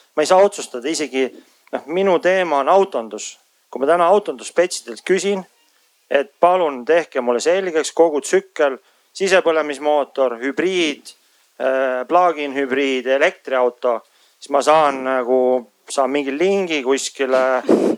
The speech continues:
et mul peaks olema mingi jõhker I T-arendus, et panna sinna data sisse ja mitte keegi mulle ei vasta. See saab mind ilgelt närvi, noh. Et tegelikult ma tahan,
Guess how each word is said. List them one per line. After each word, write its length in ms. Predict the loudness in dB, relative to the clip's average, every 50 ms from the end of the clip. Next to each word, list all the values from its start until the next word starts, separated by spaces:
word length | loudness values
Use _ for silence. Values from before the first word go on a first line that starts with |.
| -6 -12 -16 -14 -14 -14
et 100 | -6 0 0
mul 100 | 0 2
peaks 280 | 2 2 0 0 0 0
olema 220 | 2 2 2 0 -2
mingi 220 | -4 -6 -8 -6 0
jõhker 380 | 2 2 2 2 0 -2 -2 0
I 140 | 0 -2 0 2
T-arendus, 500 | 4 4 4 4 2 0 -2 -6 -12 -10
et 80 | -2 0
panna 280 | 2 2 2 2 -2 -4
sinna 160 | -4 -4 -4 2
data 320 | 4 4 4 4 0 -4 -4
sisse 300 | -4 -6 -8 -6 -6 -6
ja 60 | -8
mitte 160 | -8 -12 -10 -2
keegi 280 | 0 2 2 2 0 -2 -4
mulle 160 | -4 0 2
ei 60 | 2
vasta. 340 | 2 0 0 -6 -8 -8 -8 -10 _ _ _ -18
See 140 | -12 -6 0
saab 220 | 2 2 2 2 0
mind 160 | -4 -12 _ _ _ _ _ _ _ -18 -16
ilgelt 380 | -12 -10 -6 -6 -6 -6 -4 -4
närvi, 260 | -4 -4 -4 -6 -10
noh. 280 | -14 -18 _ -20 -20 -20 -20 _ _ _ _ _ _ -20
Et 140 | -12 -4 0
tegelikult 340 | 0 2 2 2 0 0
ma 40 | 0
tahan, 220 | 2 2 2 4